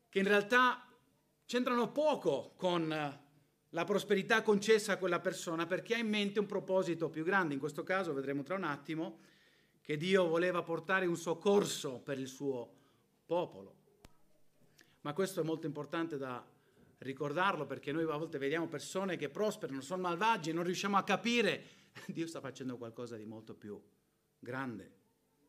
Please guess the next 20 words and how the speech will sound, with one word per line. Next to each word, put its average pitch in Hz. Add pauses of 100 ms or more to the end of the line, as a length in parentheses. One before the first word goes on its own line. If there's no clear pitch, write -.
di 110
quello 110
che 104
potremmo 104
immaginare. 98 (1600)
Geroboamo 143
è 147
un 143
strumento 151
imperfetto, 160
un 160
empio, 180
un 160
idolatra, 170 (920)
ma 123
leggiamo 151
le 135
parole 135
che 127
Dio, 175